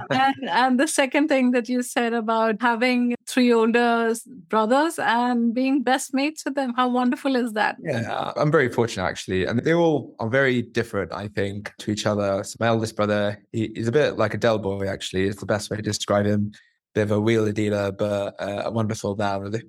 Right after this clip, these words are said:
Speaker 1: huge heart. My brother, Darain, is in comms and actually inspired me to join the fold. And, and my other brother is, is the most patient and kind person I know. And I like to think I have qualities from each of them.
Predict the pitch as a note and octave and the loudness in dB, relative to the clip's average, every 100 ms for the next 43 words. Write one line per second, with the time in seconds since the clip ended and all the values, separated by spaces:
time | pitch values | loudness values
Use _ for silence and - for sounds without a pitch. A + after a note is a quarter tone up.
0 | _ - G#2+ - G2 F#2+ - - F2+ - | _ -4 -4 0 0 2 -2 -6 -16 -16
1 | - G#2+ G#2+ A#2 A2+ A2 G#2+ A#2 A#2+ A2+ | -4 -2 2 2 2 0 2 2 2 2
2 | G#2+ G#2+ G2+ G#2 - _ - - _ - | 0 -2 -4 -6 -16 _ -20 -20 _ -2
3 | C#3+ C3 B2 G#2+ A2+ A#2 - G#2 G#2 A2+ | 0 2 0 0 0 -2 -4 -6 0 2
4 | G#2+ G#2+ G#2+ G2 G#2+ G#2 G2+ G2 G2+ G2 | 2 0 -4 -6 -2 -2 -2 -2 0 0
5 | G2 - _ _ - G2 - F#2 G2+ G2+ | -2 -8 _ _ -12 -8 -4 -2 0 0
6 | G2 G2+ G2 G2 G2+ G#2 G#2 G#2+ G#2 G#2 | -2 -2 0 0 0 -4 -2 -2 -2 -4
7 | G2+ G2 A#2 G#2+ - G#2+ G2+ G2+ G2+ - | -6 -2 0 0 0 0 -2 -4 -8 -12
8 | - G2+ G2+ G2 F#2+ F#2+ - G2+ G2 G2+ | -6 -2 -2 -2 -4 -4 -6 -8 -6 -4
9 | A2 - B2 B2+ B2+ - - A2 G2+ G#2+ | -4 0 2 2 0 -4 -2 -2 0 -2
10 | G#2 G2 - G#2 G#2 G#2 G#2 - G#2+ G#2 | -2 -4 -2 -2 -2 -2 -2 -4 -6 -6
11 | G2+ G2 A2+ | -6 -6 -8